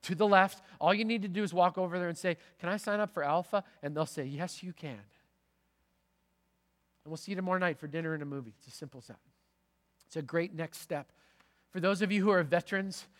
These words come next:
I don't know how you can read what we've just read in Romans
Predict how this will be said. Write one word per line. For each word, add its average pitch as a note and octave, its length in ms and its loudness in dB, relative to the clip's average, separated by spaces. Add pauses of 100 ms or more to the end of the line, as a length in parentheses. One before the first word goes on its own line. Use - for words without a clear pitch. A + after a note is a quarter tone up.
(220)
I E3 120 8
don't G#3+ 180 6
know G#3+ 140 8
how G3+ 140 6
you G3+ 200 2
can E3+ 260 0
read F#3+ 220 4
what F3+ 160 2
we've F#3 180 0
just - 240 -4
read F3 220 6
in E3+ 100 -2
Romans E3+ 600 0